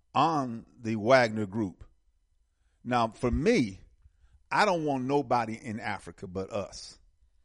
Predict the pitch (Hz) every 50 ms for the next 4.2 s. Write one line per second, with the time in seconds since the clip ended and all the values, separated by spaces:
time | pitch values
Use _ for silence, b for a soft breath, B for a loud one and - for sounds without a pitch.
0 | _ _ _ _ _ - 123 135 151 165 165 160 165 175 175 - - 131 117 120
1 | 117 104 - - 101 95 92 95 92 95 90 87 - - - - 90 82 - _
2 | _ _ _ _ - 131 151 156 160 170 175 180 180 170 160 151 135 120 117 120
3 | 117 - - 113 113 113 113 107 107 104 98 104 104 92 - 113 107 104 104 101
4 | - - - -